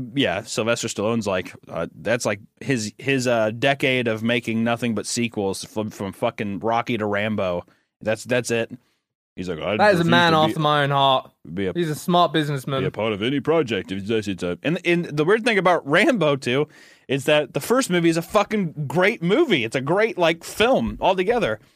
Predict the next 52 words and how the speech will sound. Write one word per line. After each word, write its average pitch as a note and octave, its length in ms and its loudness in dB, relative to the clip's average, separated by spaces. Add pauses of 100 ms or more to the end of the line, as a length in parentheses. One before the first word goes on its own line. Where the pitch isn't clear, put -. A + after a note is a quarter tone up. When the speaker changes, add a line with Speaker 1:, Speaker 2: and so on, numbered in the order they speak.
(340)
Speaker 1:
And F3 160 4
then G#3+ 260 4
immediately F#3+ 400 4
after - 220 -4
that, E3+ 200 2
<laughs> F3+ 240 0
the G#3 80 4
exact D#3 540 0
same E3+ 300 0
thing D3+ 180 4
happens, C#3+ 560 0 (320)
where F3 180 4
it F3 80 -2
just E3+ 140 0
immediately F#3 360 2
turns G3 300 0
to D#3 60 0
schlock. F3+ 400 2
It's C#3+ 100 0
like, C3 140 2
"Rambo, C#3+ 640 2 (420)
but B2+ 200 0
this A#3 220 4
time G2+ 280 0
he's B2 220 -2
in D#3 100 2
the D3+ 120 4
desert." C3+ 440 0 (200)
<laughs> G3 300 -4
He's G#3 120 2
like, D#3 280 0
his D#3 140 2
shirt F#3 240 2
is C#3 140 2
off C3+ 180 0
the C3+ 80 0
entire D3 420 2
movie. B2 420 0 (640)
He's F2 180 -8
like, F2 180 -4
"I F#2+ 160 -2
don't B2 160 0
have A#2 180 2
Speaker 2:
Before B2 180 4
Speaker 1:
anything." E3+ 180 4
Speaker 2:
you D#3+ 40 4
know D#3+ 220 4
it, C#3+ 140 2 (560)
we're E3+ 60 -8
thanking E3 360 0
the D3+ 80 0
Mujahideen D#3 760 2